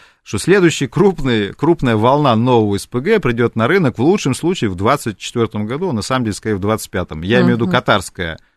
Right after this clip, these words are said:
Speaker 1: а, очередная волна С П Г. Вот тоже заранее сообщаю. В этом плане, когда в двадцать третьем году европейцы после этой <laughs> тяжёлой зимы будут говорить, что всё, вот там, э, перезимовали, всё, теперь,
Speaker 2: Да.
Speaker 1: значит, будет счастье.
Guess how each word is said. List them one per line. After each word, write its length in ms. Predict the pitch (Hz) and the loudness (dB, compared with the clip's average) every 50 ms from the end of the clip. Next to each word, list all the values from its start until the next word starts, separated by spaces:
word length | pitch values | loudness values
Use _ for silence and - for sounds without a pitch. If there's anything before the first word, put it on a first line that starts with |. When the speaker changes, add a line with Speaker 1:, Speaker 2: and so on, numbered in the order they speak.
| _ _ _ _ | _ _ _ _
Speaker 1:
а, 200 | 80 80 82 82 | -12 -10 -8 -8
очередная 540 | - 98 - - 117 117 110 107 95 92 90 | -8 -6 -2 0 0 2 2 2 0 0 0
волна 340 | 95 101 104 101 95 92 | 0 0 0 0 0 -2
С 60 | 90 - | -4 -6
П 140 | - 117 | -8 -6
Г. 200 | 127 175 226 226 - - _ - | -2 0 0 0 -2 -6 _ -6
Вот 240 | 110 127 - _ | -4 -4 -4 _
тоже 260 | _ 185 220 220 185 143 | _ 0 2 2 2 0
заранее 400 | 120 123 127 147 170 170 151 123 | 0 0 0 2 0 0 -2 -2
сообщаю. 440 | - 123 123 - - - 95 90 | -4 -6 -6 -6 -4 -4 -4 -4
В 20 | 92 | -4
этом 220 | 101 - 113 110 | -4 -4 -4 -4
плане, 640 | - 135 147 147 139 131 120 113 110 104 92 87 82 | -2 -2 -2 0 0 0 0 0 0 0 -4 -6 -6
когда 380 | - 110 120 117 123 117 104 - - - _ _ _ | -4 -4 -2 0 2 2 2 0 -4 -10 _ _ _
в 80 | - 98 | -10 -2
двадцать 280 | 98 139 156 156 - | 2 2 2 2 2
третьем 260 | - 156 135 135 127 127 | 0 0 0 0 0 0
году 340 | 127 135 131 135 127 110 | 0 0 2 2 2 2
европейцы 640 | 98 92 104 113 123 127 123 139 120 104 - - 98 | 2 2 2 2 2 2 2 0 -2 -2 -2 -6 -8
после 300 | - - 104 - - 104 | -6 -6 -4 -2 -2 -2
этой 120 | - 104 90 | -2 -2 -2
<laughs> 340 | - 123 101 101 - - | -2 -2 2 4 6 4
тяжёлой 40 | 147 | 4
зимы 320 | - - 143 151 131 139 135 | 2 0 -4 -4 -2 -2 -2
будут 240 | 113 117 113 107 | -2 -2 -2 0
говорить, 220 | 107 113 110 104 98 | 0 2 0 0 0
что 120 | - 117 | -2 -4
всё, 360 | 110 - - - 135 117 95 - - - _ _ _ _ _ _ _ _ _ - | -4 -2 2 2 4 4 2 0 -6 -20 _ _ _ _ _ _ _ _ _ -2
вот 180 | 104 107 104 | 0 0 0
там, 260 | - 98 95 90 85 87 | 0 0 -2 -2 -2 -4
э, 400 | 92 92 92 92 98 92 92 90 | -6 -6 -6 -6 -6 -8 -8 -8
перезимовали, 880 | - - 135 160 175 151 156 175 165 170 175 175 190 185 160 143 120 107 | -4 0 2 4 4 6 6 6 6 6 6 4 4 4 4 2 2 -2
всё, 280 | - - - 143 123 107 | -4 -6 -4 -2 -2 -2
теперь, 260 | - 107 - - - | -4 -4 -2 0 2
Speaker 2:
Да. 60 | - | 2
Speaker 1:
значит, 260 | - 110 165 113 104 | 2 2 0 -2 -4
будет 220 | 107 113 117 113 101 | -2 0 0 0 0
счастье. 520 | - - 208 220 202 - - 135 110 95 | 0 0 0 0 0 0 0 0 0 0